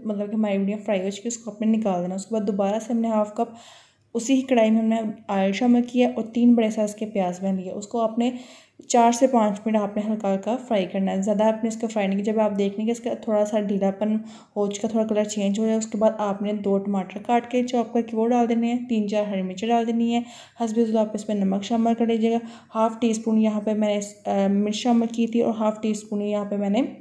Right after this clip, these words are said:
हल्दी शामिल की। ये हल्की आप हल्का हमने बनाया था और ये बहुत ही मज़े की बन के तैयार हुई थी, बहुत कोई टाइम नहीं था लगा हुआ,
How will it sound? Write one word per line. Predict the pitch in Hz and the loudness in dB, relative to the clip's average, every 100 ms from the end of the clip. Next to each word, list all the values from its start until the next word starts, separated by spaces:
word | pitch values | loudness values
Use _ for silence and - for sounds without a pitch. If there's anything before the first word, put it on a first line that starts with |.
| - _ _ _ _ _ - | -20 _ _ _ _ _ -6
हल्दी | 208 202 | -2 0
शामिल | 202 208 196 | 0 0 0
की। | 208 233 | -2 0
ये | 240 | 2
हल्की | 240 226 254 | 2 2 2
आप | 247 | 4
हल्का | 240 233 | 2 0
हमने | 220 220 214 | 0 2 0
बनाया | 208 196 208 | -2 -2 -2
था | 240 - - - - | -4 -6 -18 -6 0
और | |
ये | 226 | 2
बहुत | 220 214 233 247 | 0 2 2 6
ही | |
मज़े | 240 220 220 | 6 6 2
की | 220 233 | 0 4
बन | 247 | 4
के | 233 | 4
तैयार | 240 226 214 | 2 2 2
हुई | 220 | 0
थी, | 220 | -4
बहुत | 202 220 220 220 - | -4 0 0 -2 -2
कोई | 226 | -2
टाइम | 220 214 196 | 2 2 2
नहीं | 208 220 | 2 0
था | |
लगा | 226 220 | 0 2
हुआ, | 220 | 2